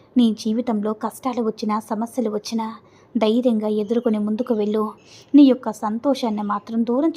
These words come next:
చేసుకోకూడదు. ఈ విషయాన్ని గుర్తుపెట్టుకో తల్లి, నేను నీకు జీవితాన్ని ప్రశాంతతనిస్తాను. ఆ, నువ్వు ధైర్యంగా ఉండు తల్లి.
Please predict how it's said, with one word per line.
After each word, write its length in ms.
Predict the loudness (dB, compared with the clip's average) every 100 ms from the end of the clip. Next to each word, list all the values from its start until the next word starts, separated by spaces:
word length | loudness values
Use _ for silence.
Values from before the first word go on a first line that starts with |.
| -2
చేసుకోకూడదు. 580 | -2 -4 -2 -4 -4 -6 -10 _ -20 _ 6
ఈ 140 | 6
విషయాన్ని 420 | 6 -2 -2 2
గుర్తుపెట్టుకో 540 | 2 0 -2 -2 -2 -4
తల్లి, 420 | -2 -2 -4 -6 -12 -20 -12 4
నేను 320 | 6 6 6
నీకు 260 | 2 2 -2
జీవితాన్ని 760 | -4 -4 -2 0 0 0 -2
ప్రశాంతతనిస్తాను. 1080 | -6 -8 -6 -4 -4 -2 -2 -2 -4 -2 -6 -12 _ -20 -20 -6
ఆ, 80 | -4 0
నువ్వు 160 | 2 2
ధైర్యంగా 500 | -2 -4 4 4 4
ఉండు 220 | 0 -2
తల్లి. 400 | -2 -2 -2 -4